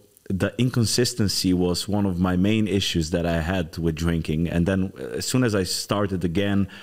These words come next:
I went completely back to where I started, uh, before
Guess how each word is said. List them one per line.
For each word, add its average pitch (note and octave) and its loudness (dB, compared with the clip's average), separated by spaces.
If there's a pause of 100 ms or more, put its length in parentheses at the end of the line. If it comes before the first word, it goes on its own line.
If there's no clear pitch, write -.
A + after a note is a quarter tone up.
(260)
I - -2
went G2 0
completely G#2 2
back F2+ -2
to F#2 2
where F2+ 2 (180)
I E2+ -2
started, F2+ -2 (220)
uh, E2 -2 (160)
before F2 0